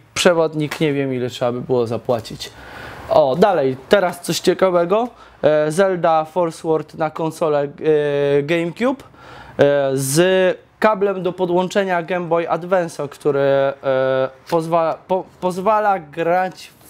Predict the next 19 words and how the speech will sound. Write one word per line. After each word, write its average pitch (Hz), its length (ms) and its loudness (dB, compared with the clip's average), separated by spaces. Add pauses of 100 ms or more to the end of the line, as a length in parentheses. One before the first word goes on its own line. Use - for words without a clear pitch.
(460)
więcej 180 580 2
niż 165 260 -4
jedną 180 360 0
osobę. 165 460 0 (540)
I 143 100 -10
co 208 200 2
tu 208 260 0
jest 190 260 2
bardzo 175 360 0
ciekawego? 156 800 -2
E, 151 360 0 (240)
no, 240 220 0
oryginalny 190 640 0
kabel, 170 440 0 (1000)
oczywiście, 165 720 2 (460)
ale 185 380 2 (1300)
gry 202 600 4
na 160 380 2 (100)
GameCube'a 180 680 0